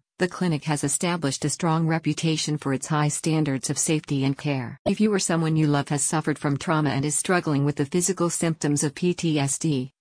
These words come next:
then Soft Reboot Wellness may be the solution you've been searching for.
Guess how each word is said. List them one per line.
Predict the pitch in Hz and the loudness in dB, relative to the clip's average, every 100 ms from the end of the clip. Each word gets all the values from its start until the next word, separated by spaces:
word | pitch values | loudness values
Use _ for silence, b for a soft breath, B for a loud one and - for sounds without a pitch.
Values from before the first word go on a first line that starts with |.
| - | -2
then | 175 175 | 0 2
Soft | - 170 175 - | 2 0 0 -2
Reboot | 160 170 | 2 2
Wellness | 156 151 151 147 135 - | 2 2 2 2 0 0
may | 147 | 0
be | 147 | 0
the | 143 | 0
solution | 135 - 151 165 151 147 | 0 0 2 2 2 2
you've | 143 151 | 2 2
been | 151 147 | 2 0
searching | - 165 160 143 | 2 0 0 -2
for. | 131 131 127 127 | -2 -4 -4 -8